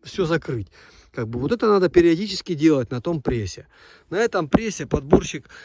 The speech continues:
лишен вообще бегущих дорожек и работает замечательно. Вот, видите, вот все граблинки целые, никто, ничего не поломалось. Работаю я на скорости, э, около четырнадцати километров в час. Ну, кто знает, трактор двенадцать двадцать один —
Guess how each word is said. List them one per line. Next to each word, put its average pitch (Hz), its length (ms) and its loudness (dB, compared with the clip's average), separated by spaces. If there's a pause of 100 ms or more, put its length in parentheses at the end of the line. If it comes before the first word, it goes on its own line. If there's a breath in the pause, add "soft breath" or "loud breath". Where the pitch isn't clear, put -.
(120 loud breath)
лишен 170 480 0
вообще 147 360 2
бегущих 135 460 -2
дорожек 196 520 -2
и 147 360 -2
работает 143 480 -4
замечательно. 117 640 -6
Вот, 131 240 -6 (420 loud breath)
видите, 160 400 -4
вот 107 300 -12
все 143 220 -8
граблинки 131 540 -8
целые, 196 580 -4 (120)
никто, 139 380 -8
ничего 143 300 -6
не 156 100 -4
поломалось. 127 640 -8 (500 loud breath)
Работаю 185 580 0
я 165 240 2
на 160 120 0
скорости, 147 600 -4 (540 loud breath)
э, 147 160 -6 (140)
около 190 320 -2
четырнадцати 196 560 -4
километров 165 520 -2
в 143 40 -12
час. 226 240 -4
Ну, 185 80 -4
кто 202 200 -6
знает, 180 320 -2
трактор 165 360 -2
двенадцать 156 440 -4
двадцать 156 300 -4
один — 196 340 0